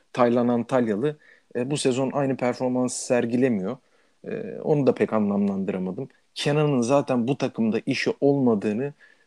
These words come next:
e, net bir şekilde, e, görebiliyoruz. Serdar Dursun hamlesi bence,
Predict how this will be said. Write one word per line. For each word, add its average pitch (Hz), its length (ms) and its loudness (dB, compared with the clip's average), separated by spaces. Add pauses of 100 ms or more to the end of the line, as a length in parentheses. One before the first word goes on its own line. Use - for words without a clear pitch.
(140)
e, 120 60 -2 (640)
net 139 320 -2
bir - 40 -8
şekilde, 110 520 0 (640)
e, - 40 -10 (380)
görebiliyoruz. 143 1040 2 (220)
Serdar 139 500 2
Dursun 139 280 -4
hamlesi 131 500 -2 (140)
bence, 127 460 0